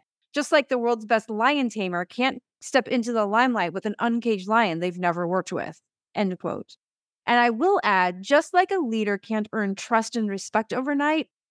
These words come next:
and certainly not by bullying or behaving badly, just like you can't step into the ring and command respect from a lion,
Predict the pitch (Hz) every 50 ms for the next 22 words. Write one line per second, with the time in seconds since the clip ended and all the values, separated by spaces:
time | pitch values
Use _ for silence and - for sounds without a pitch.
0 | _ - - 214 220 208 - - - 440 453 - - 254 214 202 196 190 190 185
1 | - 190 196 190 190 180 202 214 220 214 208 202 196 190 180 175 185 190 185 196
2 | 196 196 190 180 170 160 165 147 151 151 165 151 151 175 185 _ _ _ _ _
3 | _ _ - 277 285 - 330 302 269 - 247 247 254 285 320 349 - - 311 302
4 | 254 233 - 269 247 233 247 226 214 214 220 202 208 220 214 214 214 196 - 214
5 | 208 196 202 202 196 190 - - 202 190 _ - 208 196 180 175 190 202 208 190
6 | 175 170 170